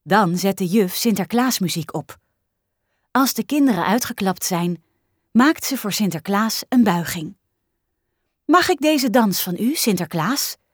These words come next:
En dan beginnen ze te dansen. Juf Janna met Sinterklaas en Piet met Eva en de kinderen met elkaar.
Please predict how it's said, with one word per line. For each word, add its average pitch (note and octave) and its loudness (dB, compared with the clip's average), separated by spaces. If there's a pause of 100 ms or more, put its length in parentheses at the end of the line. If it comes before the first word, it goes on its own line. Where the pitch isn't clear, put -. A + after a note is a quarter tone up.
(640)
En D3 -4
dan F#3 2
beginnen F3 -2
ze F3+ -4
te G3 -4
dansen. D#3 -2 (960)
Juf A#3 2
Janna D4 4
met G3+ 2
Sinterklaas F3+ -2 (540)
en C#4 2
Piet - 2
met C4 2
Eva F3 -2 (500)
en F3+ 2
de C#3+ -6
kinderen F#3+ 2
met G3 0
elkaar. E3 -4